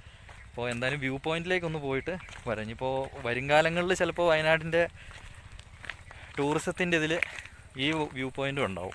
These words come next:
അപ്പോൾ വയനാട്ടിൽ വന്നാൽ നിങ്ങൾ എന്തായാലും ഈ സ്ഥലം കാണാൻ മറക്കരുത്. എന്തായാലും നമുക്ക് അങ്ങോട്ടൊന്ന് പോയി നോക്കാം. അപ്പോൾ ഇത്ര നേരം നമ്മൾ കണ്ടുകൊണ്ടിരുന്ന മഞ്ഞപ്പാറ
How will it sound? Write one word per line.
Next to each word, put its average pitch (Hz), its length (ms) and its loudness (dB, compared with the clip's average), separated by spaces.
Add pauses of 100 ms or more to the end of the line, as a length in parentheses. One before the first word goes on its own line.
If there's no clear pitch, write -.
അപ്പോൾ 123 200 -2
വയനാട്ടിൽ 135 440 2
വന്നാൽ 147 240 0
നിങ്ങൾ 147 200 0
എന്തായാലും 143 340 0
ഈ 131 80 -6
സ്ഥലം 131 280 -2
കാണാൻ 120 300 4
മറക്കരുത്. 107 440 -6 (680)
എന്തായാലും 127 280 0
നമുക്ക് 131 200 -2
അങ്ങോട്ടൊന്ന് 131 380 -4
പോയി 113 240 0
നോക്കാം. - 240 -8 (1600)
അപ്പോൾ 135 160 -4
ഇത്ര 131 200 -4
നേരം 139 200 -2
നമ്മൾ 131 220 -4
കണ്ടുകൊണ്ടിരുന്ന 120 460 -6
മഞ്ഞപ്പാറ 113 420 -2